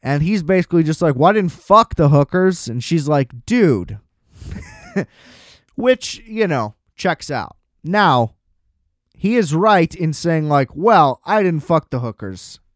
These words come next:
So, don't leave me." You know, <laughs> that's, that's basically his best case. He's, he basically is like, "Well, don't be mad at all."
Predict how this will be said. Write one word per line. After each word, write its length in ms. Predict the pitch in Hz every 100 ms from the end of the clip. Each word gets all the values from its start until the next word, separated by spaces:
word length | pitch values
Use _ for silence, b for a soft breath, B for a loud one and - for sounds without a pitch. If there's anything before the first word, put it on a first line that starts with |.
| _ _ _ _ _ _ _
So, 460 | - - 107 78 - _ _ _ _ _ _ _ _ _ _ _ _ _ _ _ _ _ _ _
don't 220 | 131 127 110
leave 340 | 135 180 147
me." 360 | 113 92 110 - _
You 200 | 127 147
know, 120 | 156
<laughs> 540 | - - 269 - 254 180
that's, 260 | 202 - - B 302 233
that's 200 | 160 139
basically 520 | 127 175 - 156 160
his 140 | 156 127
best 300 | 151 139 -
case. 360 | 156 139 123
He's, 340 | 160 196 202 151 180
he 260 | 220 269
basically 540 | 180 165 143 147 147 143
is 140 | 131
like, 240 | 135 123
"Well, 120 | 127 123
don't 240 | 156 151
be 140 | 135
mad 260 | 131 131 135
at 100 | 117
all." 400 | 113 139 202